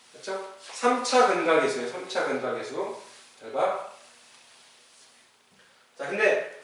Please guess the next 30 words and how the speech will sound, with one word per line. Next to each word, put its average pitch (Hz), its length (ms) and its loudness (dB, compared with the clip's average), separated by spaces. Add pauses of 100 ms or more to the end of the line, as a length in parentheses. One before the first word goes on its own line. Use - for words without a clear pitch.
(120)
삼 277 260 0
차 269 200 8
근과 220 320 6
개수를 226 280 4
하기 226 120 4
전에 - 560 6
나 143 80 -2
이거부터 233 440 6
볼게요, 135 420 0
얘들아. - 600 0
잘 - 100 -6
봐. - 260 0 (640)
이 175 100 -8 (100)
차 262 200 6
방정식을 208 580 6
근과 165 320 4
개수를 151 300 2 (100)
보면, 117 340 -2 (1080)
됐죠? - 200 0 (500)
이 151 100 -8
차 208 160 8
방정식의 190 560 6
근과 160 320 6
개수를 - 280 2
보면 170 420 2 (420)
이거의 214 340 10
두 226 100 4
근을 202 440 4
하나는 214 280 6
알파, 208 560 6